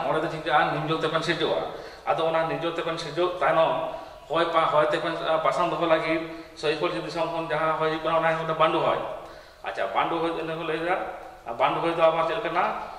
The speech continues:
ᱵᱟᱱᱰᱩ ᱦᱚᱭ ᱫᱚ ᱵᱟᱨ ᱦᱟᱹᱴᱤᱧᱟ᱾ ᱵᱟ-, ᱵᱟ-, ᱵᱟ-, ᱢᱤᱫᱴᱟᱝ ᱦᱩᱭᱩᱜ ᱠᱟᱱᱟ, ᱟᱨ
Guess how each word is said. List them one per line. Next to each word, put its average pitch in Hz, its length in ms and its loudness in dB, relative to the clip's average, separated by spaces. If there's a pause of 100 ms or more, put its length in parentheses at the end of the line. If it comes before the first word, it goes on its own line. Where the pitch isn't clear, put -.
(280)
ᱵᱟᱱᱰᱩ 147 200 0
ᱦᱚᱭ 160 80 -2
ᱫᱚ - 60 -2
ᱵᱟᱨ 185 180 6
ᱦᱟᱹᱴᱤᱧᱟ᱾ 170 340 -4 (960)
ᱵᱟ-, 135 320 2
ᱵᱟ-, 143 320 2
ᱵᱟ-, 131 240 4
ᱢᱤᱫᱴᱟᱝ 160 200 4
ᱦᱩᱭᱩᱜ 165 140 0
ᱠᱟᱱᱟ, 160 200 4 (1700)
ᱟᱨ 127 120 -6